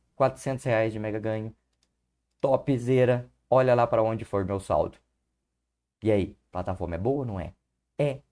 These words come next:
as melhores, galera. É isso daí. Então, eu sei escolher as plataformas, entendeu? Então, essa aqui é uma plataforma que eu uso no meu dia a dia. Eu tava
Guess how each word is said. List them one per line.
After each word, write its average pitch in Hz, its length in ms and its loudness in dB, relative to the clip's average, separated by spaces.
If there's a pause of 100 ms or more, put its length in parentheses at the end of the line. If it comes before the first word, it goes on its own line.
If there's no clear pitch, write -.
(120)
as 123 180 -6
melhores, 101 580 -4
galera. 95 520 -2
É 120 100 0
isso 120 240 -4
daí. 110 320 -2 (340)
Então, 143 280 2
eu 156 180 4
sei 147 180 -4
escolher 113 340 -4
as 101 80 -4
plataformas, 95 720 -4
entendeu? 98 420 -2 (220)
Então, 123 140 0
essa 120 120 -2
aqui 107 100 -4
é 120 40 -2
uma 127 100 0
plataforma 104 380 -2
que 104 80 -10
eu 95 60 -4
uso 95 180 -4
no 92 60 -4
meu 90 120 -2
dia 90 200 -6
a 85 40 -4
dia. 95 360 -4
Eu 98 80 -6
tava 101 400 -2